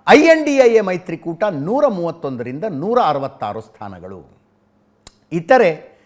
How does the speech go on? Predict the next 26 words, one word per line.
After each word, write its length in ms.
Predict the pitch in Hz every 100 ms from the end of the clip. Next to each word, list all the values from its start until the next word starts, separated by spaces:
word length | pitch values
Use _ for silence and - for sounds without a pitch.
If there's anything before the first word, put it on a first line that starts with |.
| _ 135
ಎಂಟರಿಂದ 640 | 202 285 254 156 113 117
ಇಪ್ಪತ್ತು. 920 | 175 123 - - - - 85 _ _ _ _ _ _ _ _ _ _ _ 151
ಜನ್ 360 | 147 320 349
ಕಿ 100 | 339
ಬಾತ್ 300 | 302 302 294
ಸರ್ವೆ 600 | 277 269 320 320 - - -
ಮುನ್ನೂರ 360 | 196 220 220 208
ಅರವತ್ತೆರಡರಿಂದ 840 | 165 254 294 - 220 190 196 240
ಮುನ್ನೂರ 360 | 233 175 165 156
ತೊಂಬತ್ತೆರಡು 800 | - 240 240 240 202 160 180 247
ಎನ್ 260 | 156 170 156
ಡಿ 140 | 120
ಎ, 200 | - _ _ _ _ 156
ನೂರ 280 | 254 339 349
ನಲವತ್ತೊಂದರಿಂದ 800 | 311 269 269 262 240 214 220 247
ನೂರ 300 | 202 214 233
ಅರವತ್ತೊಂದು 600 | 180 175 170 170 190 226 156
ಐ 100 | 143
ಎನ್ 200 | 120 104
ಡಿ 120 | 98
ಎ, 260 | 107 196 - _ -
ಇತರೆ 380 | 220 247 277 262
ಹತ್ತರಿಂದ 580 | 240 180 - 147 113 135 202
ಇಪ್ಪತ್ತು. 580 | 202 - - - _ _ _ _ _ -
ನ್ಯೂಸ್ 340 | 151 240 269 208
ಏಟೀನ್ 400 | 202 208 277